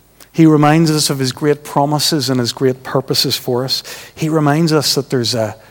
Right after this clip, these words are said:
a shoot in the stump and David has a son. The writer to the Hebrews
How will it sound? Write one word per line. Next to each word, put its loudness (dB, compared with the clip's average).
a -10
shoot -2
in -6
the -6
stump -4
and -8
David -2
has -6
a -6
son. -4
The 2
writer 6
to -2
the 4
Hebrews -2